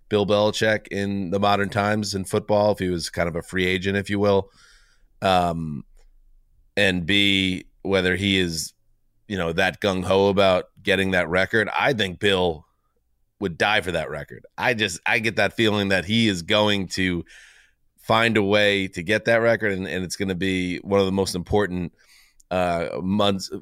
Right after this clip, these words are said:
group of months in his life after this season's over and the end of the New England Patriots era, because I think it's, this is his chance to kinda cement his legacy, and, uh, he has to, he has a big decision to make. I still think he will have,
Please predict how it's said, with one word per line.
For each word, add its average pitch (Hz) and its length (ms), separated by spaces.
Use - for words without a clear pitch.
group 135 240
of 107 140
months 110 300
in 98 80
his 85 160
life 95 420
after 95 300
this 87 160
season's 92 500
over 92 320
and 87 340
the 92 160
end 92 200
of 85 100
the 85 60
New 92 140
England 90 240
Patriots 90 460
era, 92 220
because 85 300
I 90 60
think 92 260
it's, - 300
this 107 180
is 101 140
his 98 240
chance 104 420
to - 140
kinda 92 200
cement 98 440
his 107 160
legacy, 123 600
and, 90 320
uh, 92 140
he 90 160
has 98 220
to, - 120
he 98 80
has 98 140
a 92 40
big 90 220
decision 95 360
to 113 60
make. 110 180
I 139 160
still 170 240
think 151 240
he 135 100
will 123 220
have, 117 320